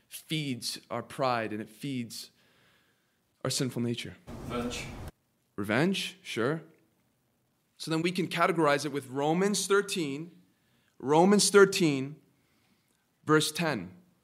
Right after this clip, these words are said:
Speaker 1: We talked about this with adultery last week, that in the earlier verses it says, "Do not commit adultery, do not murder,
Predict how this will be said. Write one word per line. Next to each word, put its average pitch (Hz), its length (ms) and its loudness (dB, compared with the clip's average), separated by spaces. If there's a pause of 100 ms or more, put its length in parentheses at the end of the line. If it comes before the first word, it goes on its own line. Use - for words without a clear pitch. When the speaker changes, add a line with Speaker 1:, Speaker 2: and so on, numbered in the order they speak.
Speaker 1:
We 160 100 0
talked 208 300 2
about 175 160 2
this 156 160 -4
with 156 100 -2
adultery 156 420 2
last 139 360 -2
week, 117 340 -6 (540)
that 156 100 4
in 160 80 0
the 160 140 -4
earlier 190 280 2
verses 165 380 -4
it 147 80 -8
says, 147 180 -6
"Do 165 160 -4
not 185 220 2
commit 180 220 4
adultery, 175 680 4 (160)
do 185 160 4
not 175 260 10
murder, 180 640 2